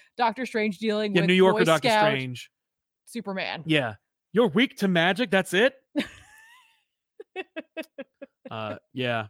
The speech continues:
Speaker 2: but I would love to see him flirt with Do-, with Zatanna and be like,
Speaker 1: Oh,
Speaker 2: "Oh,
Speaker 1: yeah.
Speaker 2: hello."
Speaker 1: She'd
Speaker 2: She's
Speaker 1: be like,
Speaker 2: like, "Please."
Speaker 1: Yeah.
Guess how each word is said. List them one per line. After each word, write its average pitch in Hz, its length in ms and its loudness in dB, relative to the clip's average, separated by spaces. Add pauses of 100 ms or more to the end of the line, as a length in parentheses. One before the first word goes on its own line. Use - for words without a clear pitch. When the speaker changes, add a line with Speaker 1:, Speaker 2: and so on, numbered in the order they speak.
Speaker 2:
but 135 100 0
I 175 40 4
would 214 120 0
love 254 140 -4
to 214 80 -10
see 165 140 -4
him 143 80 -4
flirt 143 300 -6
with 123 140 -6
Do-, 123 140 -4
with 127 140 -6
Zatanna 113 300 -8
and 104 80 -12
be 107 80 -6
like, 117 200 -4
Speaker 1:
Oh, 254 100 -8
Speaker 2:
"Oh, 277 80 -6
Speaker 1:
yeah. 135 100 -6
Speaker 2:
hello." 170 540 -8
Speaker 1:
She'd 131 140 -10
Speaker 2:
She's 123 80 -8
Speaker 1:
be 120 40 0
like, 117 160 -4
Speaker 2:
like, - 80 -20
"Please." 90 560 -12
Speaker 1:
Yeah. 196 240 -2